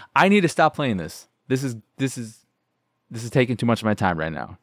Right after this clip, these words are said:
'Cause I was just like, "Man, I just enjoy, like, getting all these new spitlings. I wonder what the next spitling will look like."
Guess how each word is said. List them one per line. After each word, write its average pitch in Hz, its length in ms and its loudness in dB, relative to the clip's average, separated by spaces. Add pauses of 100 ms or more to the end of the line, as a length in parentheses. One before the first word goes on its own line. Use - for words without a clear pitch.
(260)
'Cause 107 80 -8
I 117 40 0
was 139 100 -2
just 123 100 -6
like, 117 140 -10
"Man, 175 220 -4
I 254 340 -2
just 180 280 -4
enjoy, 185 300 -2
like, 170 240 -4
getting 180 160 -6
all 170 120 0
these 151 120 0
new 175 120 2
spitlings. 127 440 -2 (240)
I 98 80 -4
wonder 143 240 2
what 180 140 4
the 180 80 2
next 196 260 0
spitling 101 340 2
will 85 140 -6
look 85 160 -6
like." - 320 -20